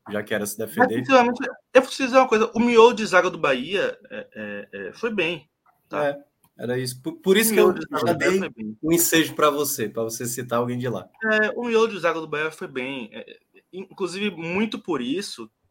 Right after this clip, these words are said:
Speaker 2: que o Cris-, que, que o Londrina teve muita posse de bola, muito volume, mas não conseguiu criar grandes chances porque não conseguiu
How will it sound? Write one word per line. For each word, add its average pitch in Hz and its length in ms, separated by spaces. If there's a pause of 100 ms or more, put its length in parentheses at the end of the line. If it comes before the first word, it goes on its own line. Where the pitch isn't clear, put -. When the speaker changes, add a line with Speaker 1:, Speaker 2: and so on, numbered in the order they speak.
Speaker 2:
que 131 340
o 143 120
Cris-, 135 340
que, 131 440
que - 120
o 156 40
Londrina 131 440
teve 135 340
muita 143 340
posse 135 240
de 123 60
bola, 135 360
muito 139 300
volume, 139 580 (560)
mas 151 280
não 196 140
conseguiu 202 460
criar 190 220
grandes 180 360
chances 180 300
porque 202 320
não 208 140
conseguiu 208 360